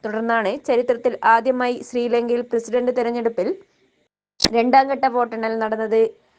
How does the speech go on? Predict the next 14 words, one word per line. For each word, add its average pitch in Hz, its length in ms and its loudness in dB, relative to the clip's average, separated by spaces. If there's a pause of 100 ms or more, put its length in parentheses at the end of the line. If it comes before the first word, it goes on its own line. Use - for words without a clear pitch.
(260)
വോട്ടർമാർക്ക് 302 680 2
ബാലറ്റ് 247 460 0
പേപ്പറിൽ 262 380 0
മൂന്ന് 233 320 -2
സ്ഥാനാർത്ഥികൾക്ക് 254 880 0
മുൻഗണനാ 226 560 -2
വോട്ടുകൾ 240 500 0
ചെയ്യാം. 214 580 0 (380)
രണ്ടാം 226 380 2
ഘട്ട 226 140 -2
വോട്ടെണ്ണലിൽ 226 720 -2
അതാണ് 233 500 2
വിധി 214 180 -4
നിർണയിക്കുക. 214 760 -2